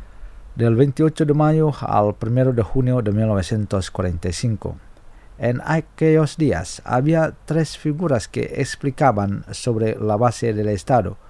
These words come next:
a saber, Muhammad Yamin, Supomo y Sukarno. Este mes junio, el término Pancasila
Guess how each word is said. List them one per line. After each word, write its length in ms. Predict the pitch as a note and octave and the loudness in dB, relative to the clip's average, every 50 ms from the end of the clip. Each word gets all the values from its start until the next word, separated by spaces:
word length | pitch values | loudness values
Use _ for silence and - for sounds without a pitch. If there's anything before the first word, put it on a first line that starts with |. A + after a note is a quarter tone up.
| - - - - - - - | -20 -20 -20 -20 -20 -20 -12
a 120 | - - F#2 | -10 -8 -8
saber, 500 | - - G2+ G2 A2+ A#2 A#2 A#2+ - - | -4 -4 -2 0 2 2 2 0 -2 -4
Muhammad 460 | - G#2+ G2+ F#2 - A2 F#2+ F#2 F2 F#2 | -6 -6 -6 -6 -4 -4 -4 -4 -2 -2
Yamin, 480 | A2 B2+ B2 B2 B2+ B2+ B2 B2 B2+ - - - - - | 0 0 2 2 2 0 -2 -4 -6 -10 -14 -18 -20 -20
Supomo 600 | - - - A2 - - C3 B2 B2 A#2 A2 A2 - | -14 -10 -10 -6 0 0 2 2 2 0 0 -2 -4
y 100 | - F#2+ | -6 -6
Sukarno. 500 | - - G#2 - - G#2 F#2 E2+ E2+ - - - - - - _ - - - - - - - - - - - - - - - - - - - - | -6 -6 -6 -2 -2 -2 -2 -2 -6 -10 -12 -18 -20 -20 -20 _ -20 -20 -20 -20 -20 -20 -20 -20 -20 -20 -20 -20 -20 -20 -20 -20 -20 -20 -14 -4
Este 340 | - D#3 D#3 - - F#3 F3 | -2 -2 -2 0 0 0 2
mes 240 | F3 F3+ E3+ - | 2 2 2 0
junio, 640 | - - - E3 D#3+ C3 G#2 F#2 G2+ A#2+ C3+ C#3 - - - - - - - - - - - - | -2 -2 0 2 2 2 2 2 0 0 -2 -2 -4 -10 -16 -20 -20 -20 -20 -20 -20 -20 -8 -4
el 280 | A2+ A#2 A2+ A2+ G#2 | -2 0 0 0 -2
término 720 | - - - D3+ D#3 D#3 C#3 B2 A#2 A2 G#2+ G#2 G#2 - - - - - - - - - - - - - - | -6 -2 0 2 2 4 2 2 0 0 0 -2 -2 -4 -8 -14 -20 -20 -20 -20 -20 -20 -20 -20 -20 -20 -4
Pancasila 720 | - C#3+ D3 B2+ - C#3+ A#2+ - C#3+ C3+ B2+ A#2+ A#2+ B2+ | 0 0 0 2 0 -2 -4 -2 -2 0 0 0 -2 -4